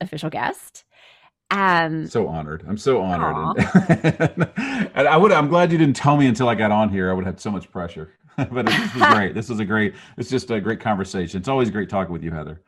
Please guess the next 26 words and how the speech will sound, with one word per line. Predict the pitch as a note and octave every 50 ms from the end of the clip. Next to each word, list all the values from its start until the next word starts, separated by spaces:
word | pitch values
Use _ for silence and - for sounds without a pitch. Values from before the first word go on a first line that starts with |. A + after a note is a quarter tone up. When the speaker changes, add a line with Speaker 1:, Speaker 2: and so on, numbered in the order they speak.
| _ _ _ _ -
Speaker 1:
Well, | F4 F#4 -
thank | - G#4+ A#4+ B4+ A#4+
you. | D#4 C#4+ A#3 G3
All | F3 D#3+ D#3 - -
right. | - A#3+ C4 D4 D#4+ F4+ G4 F4 A#3 - - -
Well, | G#3 G3+ G#3
that's | A3 A3 A#3 A#3+ - -
it | A#3+ A#3+ - _ -
for, | A3 G#3+ G#3+ G#3+ G#3 G#3 G3+ G3+ G3 - - _ _ _
for | - G3+ G3+ G3 G3
now. | F#3+ F#3 F3+ F#3+ G3+ A#3 C#4 D#4 - -
And, | - - F#3 F#3 F#3 F#3 F#3 F#3+ F#3+ F3+ - -
um, | - F#3+ F3+ F3+ F3+ F3 F3 F3+ - -
hopefully | - G#3 - A3 G#3+ A3 G#3+ G3
we'll | F#3 G3 F#3+ F#3+ F#3 F3+ F3 -
find | - G3 F#3+ F3+ F3+
a |
way | F3+ F3+ F3+
to | F3+
have | G3 G3 F3+ -
Jim | - F3+ E3+ F3
back | E3 D#3 - -
on | E3 D#3+ D#3+ D#3+ D#3
in | - E3 D#3+ D#3+
the | D#3
future. | D3+ - D#3+ D#3+ - F3+ B2+ -